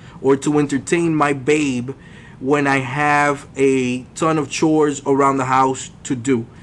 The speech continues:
When canceling plans, the service requires more than twenty-four hours, or you're charged a twenty-five dollar cancellation fee. Totally reasonable. Last week, I accepted a dinner invitation from a man who I've known for a while,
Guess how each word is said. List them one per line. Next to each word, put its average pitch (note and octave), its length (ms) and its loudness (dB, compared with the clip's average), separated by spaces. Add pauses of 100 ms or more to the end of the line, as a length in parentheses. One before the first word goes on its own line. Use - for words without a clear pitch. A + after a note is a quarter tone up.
(300)
When C#3+ 220 0
canceling A3 720 0
plans, F3 680 0
the C3+ 140 -4
service F3 440 0
requires D#3 580 2
more D#3 240 0
than D#3+ 120 -2
twenty-four D#3 640 0
hours, C3+ 520 0 (320)
or C#3+ 140 2
you're D3 180 2
charged D#3 600 0
a D3 40 -2
twenty-five D#3 720 -2
dollar D3 280 2
cancellation C#3+ 840 -2
fee. G#2 280 -18 (460)
Totally F#3+ 480 2
reasonable. B2+ 680 -2 (600)
Last F#3+ 420 2
week, G#3 280 0
I D#3+ 100 4
accepted F3+ 600 0
a C#3+ 60 2
dinner F#3+ 360 0
invitation F#3 600 2
from D3 240 -2
a C#3 60 2
man D3+ 400 0
who C3+ 220 -2
I've C3 240 -2
known E3+ 340 0
for F#3+ 200 -2
a F3+ 80 2
while, D#3 600 -2